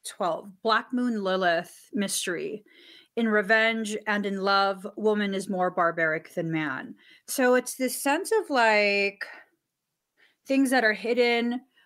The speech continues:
um, just waiting for something yucky. Uh, ugh. The hell is that?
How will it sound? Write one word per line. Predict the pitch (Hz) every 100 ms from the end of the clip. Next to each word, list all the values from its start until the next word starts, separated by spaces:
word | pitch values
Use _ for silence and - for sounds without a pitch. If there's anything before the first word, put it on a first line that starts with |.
| _ _
um, | - 208 190 180 175 - - _ 214
just | 247 - 233
waiting | 185 226 277 302 302 269 262 254
for | 233
something | 226 233 226 233 220 214 208
yucky. | 196 202 208 208 202 196 196 208 _ _ _ _ _
Uh, | 208 190 180 -
ugh. | 247 220 170 - - - - _ _ _ _ _ _ _ _ _ -
The |
hell | 190 - 220 208
is | 240 214
that? | 185 85 -